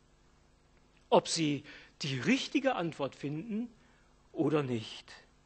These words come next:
Das ist die Riesenchance unseres Lebens. Und die Bibel sagt an einer Stelle, diese Chance haben wir zwei oder dreimal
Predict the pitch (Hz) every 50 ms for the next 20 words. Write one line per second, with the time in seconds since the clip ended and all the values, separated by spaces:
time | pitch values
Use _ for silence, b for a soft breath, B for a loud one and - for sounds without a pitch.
0 | _ _ _ _ _ _ _ _ _ _ _ _ _ _ _ _ _ _ _ _
1 | _ _ - - 170 180 - - - - 233 196 - - - - 190 185 170 165
2 | 143 165 175 196 202 185 220 214 - - - 160 160 170 175 185 - - - -
3 | - - 170 151 160 147 143 160 165 160 - - 156 143 123 120 123 120 123 -
4 | - 180 160 180 175 - 220 233 226 226 214 202 185 - - 165 156 - 151 170
5 | 180 196 202 190 - - 165 160 175 180 180 180 B B B B B B B B
6 | B - 208 233 233 262 254 - - 185 165 165 175 196 190 - - - - 156
7 | 156 156 151 165 143 139 147 147 135 - - - - - 151 151 160 180 202 220
8 | 233 226 - 156 160 143 147 143 123 - 147 131 135 135 143 160 170 165 147 135
9 | 127 127 127 131 139 143 147 143